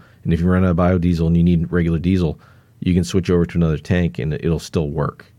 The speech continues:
I'm not sure what the process is in doing that, but I, I think it works pretty, pretty seamlessly if you got everything set up right. So those are two that actually work.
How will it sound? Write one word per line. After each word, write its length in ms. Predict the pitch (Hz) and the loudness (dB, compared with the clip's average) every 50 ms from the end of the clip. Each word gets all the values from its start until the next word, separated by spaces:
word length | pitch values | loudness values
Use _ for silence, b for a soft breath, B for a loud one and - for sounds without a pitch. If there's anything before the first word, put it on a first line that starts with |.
| b b b b b b b b b b b b _ _ _ - - | b b b b b b b b b b b b _ _ _ -10 -4
I'm 140 | - 92 90 | -2 0 0
not 140 | 95 92 | 0 -2
sure 160 | - - 95 87 | -2 -2 -2 -2
what 100 | 82 - | -2 -4
the 60 | - | -6
process 420 | - - 92 87 87 - - 90 | -4 -4 -4 -4 -4 -6 -6 -4
is 320 | 85 85 85 85 82 - - _ | -2 -2 -2 -2 -2 -6 -10 _
in 160 | - 82 76 | -6 -6 -2
doing 220 | 73 90 87 90 104 | 0 0 2 2 2
that, 180 | 123 131 - - - - - _ _ _ - - - | 0 -2 -4 -8 -12 -20 -20 _ _ _ -20 -14 -8
but 300 | 98 92 80 80 - - - | -4 -2 -2 -2 -2 -4 -6
I, 180 | - 76 80 73 - - - _ - | -8 -8 -8 -8 -12 -20 -20 _ -16
I 80 | - - _ _ - | -16 -16 _ _ -4
think 160 | 101 104 - | -4 -4 -4
it 60 | - | -4
works 240 | - - 85 85 - | -4 -4 -4 -4 -6
pretty, 360 | - - 98 85 78 73 76 - - - | -6 -4 -2 -2 -4 -6 -10 -14 -10 -4
pretty 160 | - 139 127 | -2 -2 0
seamlessly 540 | 104 - 110 98 85 73 - - 53 55 - | 0 0 0 0 0 -2 -4 -8 -8 -8 -8
if 100 | - - | -8 -4
you 60 | 82 | -2
got 120 | 87 85 85 | 0 0 0
everything 280 | 82 78 - 82 78 | 0 -2 -4 -6 -6
set 180 | - - - - | -6 -6 -8 -8
up 100 | - - 82 | -8 -8 -8
right. 120 | 73 - - - B B B B B B B B B B B - | -8 -10 -12 -18 B B B B B B B B B B B -2
So 100 | - 143 | 2 4
those 220 | 190 220 220 196 | 4 4 4 2
are 80 | 170 120 | -2 -4
two 420 | - - - 123 113 107 104 101 | -4 -2 0 2 4 4 4 4
that 160 | 95 95 85 | 2 0 0
actually 380 | - 87 85 85 - - 78 76 | 0 0 -2 -2 -2 -4 -4 -4
work. 280 | 71 69 - - - | -4 -4 -6 -8 -12